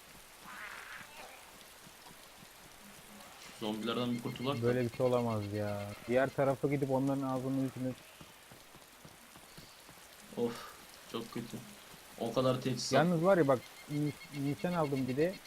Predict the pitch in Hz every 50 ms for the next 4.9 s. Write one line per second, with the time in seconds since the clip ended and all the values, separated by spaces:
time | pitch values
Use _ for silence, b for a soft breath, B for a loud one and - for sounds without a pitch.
0 | 151 139 147 165 175 165 127 139 131 120 - - - 123 117 117 123 - 175 175
1 | 147 135 135 151 160 160 139 120 113 107 110 107 107 110 110 120 131 - - -
2 | - - - - - - 135 135 151 175 180 180 185 190 175 147 156 156 151 151
3 | 156 170 180 165 185 190 185 165 147 139 147 160 165 180 180 160 151 135 127 -
4 | 131 - - 151 160 165 156 - 165 160 - 233 240 233 - - 113